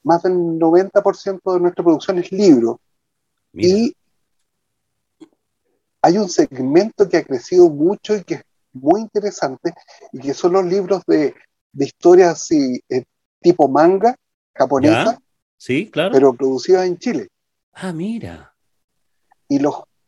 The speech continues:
Speaker 1: chicos leen mucho y compran mucho ese tipo de novelas.
Speaker 2: Mira.
Speaker 1: Hay una infinidad de editoriales pequeñas que se dedican exclusivamente al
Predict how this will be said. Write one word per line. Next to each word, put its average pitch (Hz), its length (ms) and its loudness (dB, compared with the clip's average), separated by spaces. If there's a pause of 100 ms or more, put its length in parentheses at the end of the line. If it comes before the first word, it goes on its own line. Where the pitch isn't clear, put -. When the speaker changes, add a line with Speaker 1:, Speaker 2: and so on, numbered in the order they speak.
Speaker 1:
chicos 202 360 -4
leen 202 280 4
mucho 180 360 -2
y 190 40 -6
compran 190 460 2
mucho 202 280 0
ese 208 160 -2
tipo 202 260 2
de 202 80 4
novelas. 202 360 0 (600)
Speaker 2:
Mira. 98 260 -4
Speaker 1:
Hay 185 240 4 (120)
una 160 520 4
infinidad 151 720 0
de 208 80 4
editoriales 185 560 0
pequeñas 170 600 -2 (680)
que 147 120 -4
se 151 140 -8
dedican 180 300 2
exclusivamente 220 1160 0 (480)
al 131 240 0